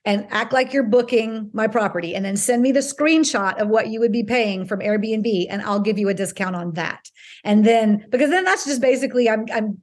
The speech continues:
discounting the Airbnb fees. I'm still getting the money, but, um, I mean, I don't have to do that very often. But, uh, you know, when friends and family know you have beach property, sometimes they wanna come, and they wanna come in July. And I'm like, "No."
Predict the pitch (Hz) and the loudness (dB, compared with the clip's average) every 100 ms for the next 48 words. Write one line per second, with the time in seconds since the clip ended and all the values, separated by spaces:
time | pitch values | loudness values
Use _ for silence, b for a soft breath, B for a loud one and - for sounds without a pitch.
0 | - 262 262 277 247 240 208 190 226 247 | -2 -2 0 0 2 0 0 -2 2 2
1 | 254 277 220 226 214 277 214 233 233 240 | 4 0 0 -2 0 0 2 0 0 -2
2 | 320 269 277 247 208 247 262 196 190 B | -2 0 0 2 2 2 0 -4 -8 B
3 | B B - 214 214 202 190 196 185 226 | B B -2 0 2 0 -4 -6 -4 0
4 | 233 240 233 214 208 214 190 185 180 190 | 0 0 0 -2 0 0 0 0 0 0
5 | 190 175 165 170 b b _ 175 196 185 | -2 -4 -8 -10 b b _ -2 2 0
6 | - - 165 165 - 262 254 190 170 190 | -2 -6 -4 -6 -10 -12 -4 -4 -4 0
7 | 208 208 240 240 233 247 254 240 247 254 | 0 2 2 2 0 2 2 4 4 2
8 | 226 226 247 - 214 196 214 214 214 214 | 0 0 -2 -2 -2 -2 -4 -4 -2 -2
9 | 214 214 208 208 214 339 359 359 349 381 | 0 0 0 0 0 2 2 2 2 0
10 | 381 403 415 403 392 392 494 392 247 247 | 0 -2 0 0 2 2 2 4 2 2
11 | 285 311 311 349 480 392 220 185 | 2 2 2 0 2 2 2 0